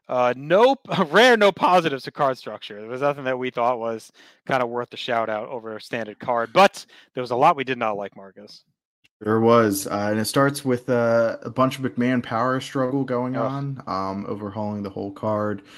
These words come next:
Speaker 2: Really tough start. It felt like they did that
Speaker 1: Yeah.
Speaker 2: skit to start the show in one take. Uh, we talked about potential, like, lug-, luggage or travel issues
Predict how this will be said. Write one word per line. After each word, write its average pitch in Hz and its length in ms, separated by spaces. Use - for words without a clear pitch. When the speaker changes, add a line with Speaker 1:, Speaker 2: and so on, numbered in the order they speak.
Speaker 2:
Really 214 200
tough 151 220
start. 117 380
It 120 80
felt 254 220
like 214 160
they 160 120
did 143 260
that 120 420
Speaker 1:
Yeah. - 60
Speaker 2:
skit - 300
to 120 40
start - 280
the 104 60
show 117 260
in 104 120
one 107 160
take. - 500
Uh, 104 240
we 113 80
talked 127 200
about 117 200
potential, 110 400
like, 98 240
lug-, 107 400
luggage 117 420
or 101 60
travel 104 400
issues 101 560